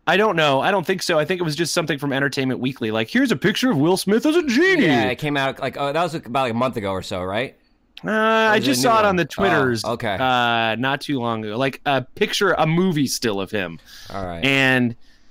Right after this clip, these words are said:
Speaker 1: it's
Speaker 2: I'm gonna
Speaker 1: just,
Speaker 2: look that up.
Speaker 1: I don't, I don't kn-, why do we need these?
Speaker 2: What's your issue with Disney, Josh?
Speaker 1: One, I'm not a huge, I'm not a huge Disney movie fan. I'm just gonna, I'm gonna lay it out there, right?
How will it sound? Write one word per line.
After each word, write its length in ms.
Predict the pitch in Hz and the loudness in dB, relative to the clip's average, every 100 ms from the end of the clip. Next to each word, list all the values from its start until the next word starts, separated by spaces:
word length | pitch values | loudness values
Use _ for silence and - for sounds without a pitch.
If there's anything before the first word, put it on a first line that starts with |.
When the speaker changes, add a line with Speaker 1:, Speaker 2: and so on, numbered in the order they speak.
| - | -10
Speaker 1:
it's 140 | 170 - | -8 -4
Speaker 2:
I'm 160 | - | 0
gonna 100 | 240 | 0
Speaker 1:
just, 300 | 240 101 101 | 0 -4 -6
Speaker 2:
look 80 | 98 | -8
that 160 | 92 95 | -8 -8
up. 220 | 92 - _ _ - - _ | -10 -12 _ _ -20 -20 _
Speaker 1:
I 80 | - | -4
don't, 420 | 160 196 214 208 - _ _ _ _ - | 0 2 2 0 -4 _ _ _ _ -2
I 120 | 208 | 2
don't 220 | 262 247 | 2 2
kn-, 220 | 202 180 | -2 0
why 300 | 180 214 277 | 0 2 2
do 160 | 254 247 | 0 0
we 160 | 226 | 0
need 300 | 220 247 285 | 0 0 -2
these? 540 | 107 90 73 - - - _ - | -4 -6 -6 -10 -10 -12 _ -10
Speaker 2:
What's 160 | 185 | -8
your 100 | 220 214 | -4 -4
issue 160 | 214 | -4
with 100 | 202 | -6
Disney, 300 | 202 175 110 | -4 -6 -6
Josh? 400 | 87 101 101 - - _ _ _ - - - _ - | -8 -8 -8 -12 -20 _ _ _ -20 -20 -20 _ -12
Speaker 1:
One, 460 | 170 190 233 285 254 | -6 0 2 4 4
I'm 200 | - 277 | 2 2
not 160 | 339 311 | 4 2
a 40 | |
huge, 460 | 214 190 180 123 - - - | 2 0 0 -4 -10 -8 -2
I'm 140 | 185 | 2
not 140 | 240 | 2
a 40 | 233 | 2
huge 400 | 170 180 135 110 | 0 -4 -4 -4
Disney 340 | 143 127 131 | -2 0 -2
movie 340 | 117 113 104 101 | -2 -2 -4 -6
fan. 400 | - 107 85 76 - _ - | -6 -6 -6 -12 -20 _ -10
I'm 100 | 151 | -4
just 160 | 180 170 | -2 -2
gonna, 180 | 156 120 | -2 -2
I'm 120 | 151 | -2
gonna 120 | 143 | 0
lay 200 | 123 120 | 2 2
it 80 | 107 | 2
out 220 | 98 90 | 2 -2
there, 140 | - 80 | -6 -8
right? 300 | 95 113 131 | -2 0 0